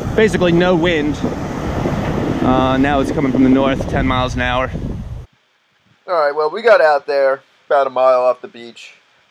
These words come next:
Speaker 2: and the wind had been getting stronger and stronger since we launched. And after about forty-five minutes of sitting around out there searching for cobia,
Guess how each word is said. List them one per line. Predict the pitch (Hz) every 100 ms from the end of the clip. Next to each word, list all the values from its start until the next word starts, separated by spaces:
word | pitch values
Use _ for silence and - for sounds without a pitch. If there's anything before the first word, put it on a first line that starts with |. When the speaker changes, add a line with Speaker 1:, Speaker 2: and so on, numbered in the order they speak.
| -
Speaker 2:
and | 123 120
the |
wind | 123 180 190
had | 165 139
been | 147
getting | 139 139 131
stronger | - 151 135 123
and | 120
stronger | - 127 123 117 113
since | - 156 131 -
we | 123
launched. | 110 123 127 120 - - _ _ _ _ -
And | 113 110 110 110 104 _ -
after | 143 143
about | 156 135 -
forty-five | 139 135 131 131 113
minutes | 127 120 110
of | 107
sitting | - 135 110
around | 120 123 123
out | 123 117
there | 127 123 117
searching | - 120 - 113 -
for | 113 113 110
cobia, | - 135 143 135 135 127